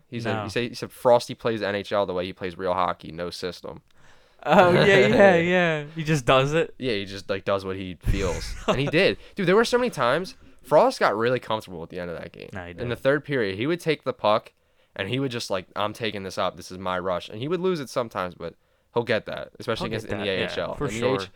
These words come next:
Speaker 2: It's his first
Speaker 1: dude,
Speaker 2: game.
Speaker 1: wait, I'm gonna get an A H L pass, probably the monthly thing.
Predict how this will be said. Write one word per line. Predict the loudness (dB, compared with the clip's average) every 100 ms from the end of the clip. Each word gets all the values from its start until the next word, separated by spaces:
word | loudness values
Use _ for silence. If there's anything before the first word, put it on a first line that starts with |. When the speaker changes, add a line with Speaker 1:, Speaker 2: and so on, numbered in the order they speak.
| _
Speaker 2:
It's | -8
his | 0
first | 2 2
Speaker 1:
dude, | 0
Speaker 2:
game. | -2 -14 -10
Speaker 1:
wait, | -2 0 0 -4 -4
I'm | -4 -2
gonna | 0
get | 0 0
an | -2
A |
H | -4 -2
L | -2
pass, | 0 0 0
probably | 0 0 0
the | -2
monthly | -4 -6 -8
thing. | -8 -8